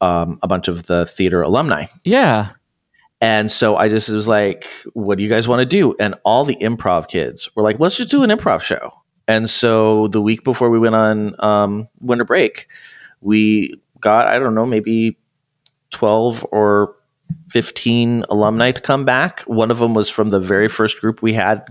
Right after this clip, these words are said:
Speaker 1: going that founded the, the drama program.
Speaker 2: Oh, wow.
Speaker 1: And, and they played with some of our current students. And it was just cool to see, like, the generations of kids that had kind of grown up doing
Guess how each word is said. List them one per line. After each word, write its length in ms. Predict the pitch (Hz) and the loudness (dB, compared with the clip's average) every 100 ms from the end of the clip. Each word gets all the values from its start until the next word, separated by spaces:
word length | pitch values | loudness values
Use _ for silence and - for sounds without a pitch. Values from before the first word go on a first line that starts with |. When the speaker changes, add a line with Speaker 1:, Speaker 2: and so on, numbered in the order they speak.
| - | -2
Speaker 1:
going 360 | 101 107 135 | 0 2 -2
that 240 | - - - | -4 -6 -4
founded 400 | 98 104 101 101 | -4 -2 -2 0
the, 420 | 101 101 101 107 | 0 0 -2 -4
the 60 | - | -2
drama 260 | 101 101 110 | 0 0 0
program. 500 | 135 120 147 156 165 - | 0 0 0 0 -4 -4
Speaker 2:
Oh, 200 | 151 180 | -2 0
wow. 320 | 127 117 120 - | 0 0 -2 0
Speaker 1:
And, 160 | 123 622 _ _ _ 107 | 0 -2 _ _ _ -2
and 160 | 104 101 | 0 2
they 100 | 107 | 0
played 360 | - 110 107 | 2 2 2
with 200 | 107 104 | 2 0
some 180 | - 107 | -2 -2
of 100 | 104 | 0
our 100 | 98 | -2
current 340 | - 104 113 | 0 0 0
students. 640 | - 123 127 156 170 - - | -2 -2 -2 -4 -8 -10 -4
And 120 | 117 | -2
it 80 | 110 | 0
was 160 | 123 117 | -2 -2
just 220 | 120 - | -2 -4
cool 240 | - 139 | 0 0
to 120 | 139 113 | 0 -2
see, 280 | - 113 | -2 0
like, 300 | 110 104 101 | 2 2 0
the 100 | - | -2
generations 880 | 98 101 101 107 101 107 113 107 101 | -2 0 0 0 0 0 0 -2 -4
of 220 | - 98 - | -4 -6 -4
kids 540 | - 107 104 98 - | 2 4 2 0 -4
that 180 | 95 90 | -2 0
had 180 | 98 - | -2 -2
kind 300 | - 98 98 | -2 0 2
of 440 | 98 92 - - - _ _ _ _ _ _ _ - | 0 -2 -6 -12 -16 _ _ _ _ _ _ _ -20
grown 460 | - 101 101 107 107 | -4 0 2 2 0
up 420 | 95 101 101 - _ | 0 0 -2 -10 _
doing 720 | 104 98 196 196 - 95 98 | 0 2 2 0 0 -2 -4